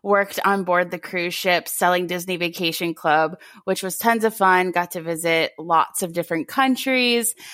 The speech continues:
Uh, also worked a little bit at Walt Disney World as well. And then I decided to leave, take a little break, uh,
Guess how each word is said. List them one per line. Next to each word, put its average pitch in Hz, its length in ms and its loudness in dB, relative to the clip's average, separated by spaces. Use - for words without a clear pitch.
Uh, 175 260 4
also 277 260 0
worked 302 220 -6
a 269 60 -2
little 240 200 2
bit 226 220 0
at 190 220 0
Walt 185 260 2
Disney 185 300 -4
World 170 340 2
as 170 180 -4
well. 180 600 0
And 247 220 0
then 233 420 2
I 311 200 0
decided 285 640 0
to 247 580 0
leave, 240 680 2
take 247 280 0
a 247 60 4
little 220 460 4
break, 240 600 2
uh, 196 260 4